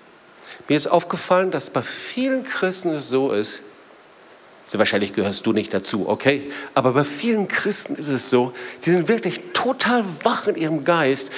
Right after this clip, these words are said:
Du sprichst mit ihnen über ihren Urlaub zum Beispiel. Voll da. Richtig voll. Die können dir alles erzählen, was passiert ist, wie herrlich das war,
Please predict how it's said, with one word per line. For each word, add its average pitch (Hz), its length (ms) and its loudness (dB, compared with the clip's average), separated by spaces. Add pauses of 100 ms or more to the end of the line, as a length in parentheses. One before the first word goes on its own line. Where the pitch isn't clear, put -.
(160)
Du 110 100 -6
sprichst - 320 -2
mit 120 120 0
ihnen 104 200 2
über 110 540 -2
ihren 127 300 -2
Urlaub 135 360 2
zum 98 160 -4
Beispiel. 90 340 -4 (260)
Voll 208 420 2
da. 185 320 0 (1080)
Richtig 196 560 2
voll. 185 260 4
Die 117 80 -4
können 175 160 0
dir - 80 0
alles 190 160 2
erzählen, 160 480 0
was 139 120 -2
passiert 135 440 0
ist, 117 100 -6
wie 120 100 2
herrlich 127 380 -2
das - 240 -2
war, 98 160 2